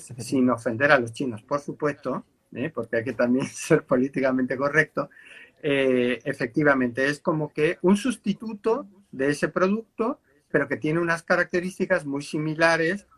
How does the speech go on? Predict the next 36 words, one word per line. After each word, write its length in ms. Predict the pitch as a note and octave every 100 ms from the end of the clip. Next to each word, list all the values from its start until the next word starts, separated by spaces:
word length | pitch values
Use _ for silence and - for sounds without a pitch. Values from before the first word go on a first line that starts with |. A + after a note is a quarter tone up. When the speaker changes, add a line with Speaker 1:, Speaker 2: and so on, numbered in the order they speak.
| -
Speaker 2:
o, 220 | C#3+ D#3
o, 240 | D#3+ D#3+ D#3
o, 240 | D#3 D#3 -
o 180 | F3 F3
tratan 460 | A#3+ C4 - D#3
de 120 | C#3+ C3+
imitar 560 | C3+ B2+ D#3+ F#3 A#3 - _ _ _ _ _
las 280 | - C#3+ D3+
características 920 | - D3+ D3 D#3+ D3+ D#3+ E3 D#3+ F3
que, 260 | - C#3+ - _
por 160 | C#3 B2+
las 160 | A#2
cuales 300 | - C3 D3+
se 80 | C#3
aprecia 680 | A#2 A#2+ B2 A#2 C#3+ D3+ D#3+
el, 320 | C3 A#2+ A#2 A#2
el 140 | B2 A2+
producto 440 | A#2 A#2+ B2+ C3
original, 560 | A2+ A2 A2+ A#2+ B2 G#2+
¿no? 200 | E3 - _ _
Pero 200 | D3 D3+
sin 280 | - D3+ D#3
tener 400 | D3 D#3 D#3+ F#3
Speaker 1:
Ujú. 200 | C#3 C#3
Speaker 2:
la 180 | C#3 C3+
connotación, 640 | C3 C3 A#2 B2 - D3+
por 140 | D3+ C3+
ejemplo, 300 | - B2+ D3+
de 60 |
que 100 | -
sea 160 | A#2 B2+
de 100 | B2+
proteínas 520 | C#3+ A#2 A2+ A#2 C#3
de 80 | B2+
origen 320 | A2 A2+ A#2+
animal, 360 | A2+ A2 G#2